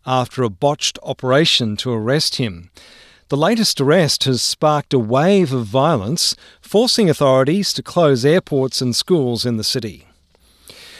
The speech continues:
Authorities in the United States have raised the alert level for Hawaii's Kilauea volcano as magma begins moving below the surface of the mountain's summit. The alert level is now red,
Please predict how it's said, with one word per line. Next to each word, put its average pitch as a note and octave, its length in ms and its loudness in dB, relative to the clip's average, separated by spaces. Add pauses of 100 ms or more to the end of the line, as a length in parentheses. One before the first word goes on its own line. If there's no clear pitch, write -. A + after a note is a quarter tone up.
(200)
Authorities A#2 580 0
in B2 80 0
the A2+ 80 -2
United A2 320 -2
States B2+ 460 0
have G#2+ 240 -6
raised C3+ 400 0
the B2 100 0
alert B2 460 2
level G#2 400 0
for A2+ 240 -2
Hawaii's A#2+ 720 0
Kilauea B2+ 680 2
volcano A2+ 840 -2 (320)
as A2 240 -4
magma C#3 420 2
begins A#2+ 560 0
moving C#3 500 2
below C#3 440 2
the C3+ 140 0
surface D#3+ 720 0
of D3 140 -4
the D3+ 100 -2
mountain's A2+ 540 -2
summit. D#3+ 400 0 (640)
The C#3+ 100 -2
alert F3 380 2
level C#3+ 420 2
is B2 240 -4
now B2+ 480 2
red, C#3 480 0